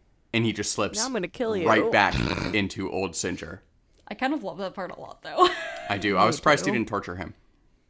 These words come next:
Speaker 3: Me too, actually. Like, that guy didn't, kinda didn't suffer enough. For, okay, here's, here, here's my Sinjir coming out.
Speaker 1: Yeah, right.
Speaker 3: <laughs> Anyway.
Speaker 1: But, like, and he, and
Speaker 2: Yeah,
Speaker 1: he
Speaker 2: that guy, that fucking blonde guy is,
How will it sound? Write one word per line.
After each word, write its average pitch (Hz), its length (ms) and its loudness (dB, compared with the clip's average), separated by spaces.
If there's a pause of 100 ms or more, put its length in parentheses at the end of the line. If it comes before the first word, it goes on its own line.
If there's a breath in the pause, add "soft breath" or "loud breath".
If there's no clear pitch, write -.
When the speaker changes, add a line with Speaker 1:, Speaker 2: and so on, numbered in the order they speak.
(260 loud breath)
Speaker 3:
Me 381 220 6
too, 226 580 10 (880)
actually. 185 680 -6
Like, 208 140 -10
that 294 120 -4
guy 311 80 -4
didn't, 277 320 -6
kinda 202 220 -8
didn't 185 240 -12
suffer 175 300 -14
enough. 170 220 -12
For, - 140 -20 (100)
okay, 185 300 -8
here's, 190 380 -10
here, 233 300 -2
here's 285 220 2
my 226 140 2
Sinjir 185 340 -6
coming 180 240 -8
out. 180 200 -4 (120)
Speaker 1:
Yeah, 104 140 4
right. - 840 10
Speaker 3:
<laughs> - 500 -16
Anyway. 196 400 0 (500 soft breath)
Speaker 1:
But, 147 140 8
like, 123 180 6
and 131 140 4
he, 143 240 2
and 131 100 2
Speaker 2:
Yeah, 127 60 2
Speaker 1:
he 127 100 2
Speaker 2:
that - 140 -4
guy, 208 220 -2
that 220 300 0
fucking 294 380 -4
blonde 156 320 -2
guy 113 140 -2
is, 160 160 -8